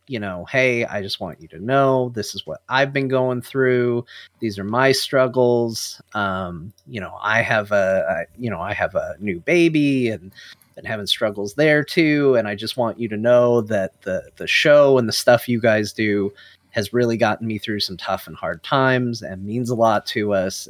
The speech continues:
And I know it probably doesn't always feel like you're doing something important, but it was important to me.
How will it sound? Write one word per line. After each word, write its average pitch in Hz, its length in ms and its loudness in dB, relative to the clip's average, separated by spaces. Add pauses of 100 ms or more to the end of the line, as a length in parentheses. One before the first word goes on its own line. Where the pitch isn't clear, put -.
And 87 460 -8 (320)
I 101 80 -4
know 117 200 0
it 113 80 -6
probably 113 300 2
doesn't 110 240 -2
always 110 220 -4
feel 107 180 -2
like 101 220 -2
you're 107 80 -4
doing 104 220 -2
something 95 340 -6
important, 147 540 2
but 123 100 2
it 113 40 2
was 110 120 -2
important 101 460 -6
to 92 80 -8
me. 78 140 -18